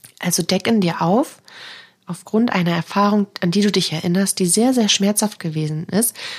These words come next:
Du kannst dich auch erst mit deinem höheren Selbst verbinden und darum bitten, dass dein höheres Selbst dir eine Erfahrung aufsteigen lässt, an die du dich dann erinnerst.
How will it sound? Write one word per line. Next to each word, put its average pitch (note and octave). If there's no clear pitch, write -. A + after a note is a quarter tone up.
Du -
kannst -
dich -
auch D3+
erst F#3+
mit E3+
deinem E3
höheren D#3
Selbst E3+
verbinden G#3+
und F#3+
darum F3+
bitten, G#3+
dass D#3+
dein E3
höheres G#3
Selbst F3
dir F3+
eine E3
Erfahrung D#3
aufsteigen F3
lässt, A3
an F3
die F3
du F3
dich E3+
dann D3+
erinnerst. D#3+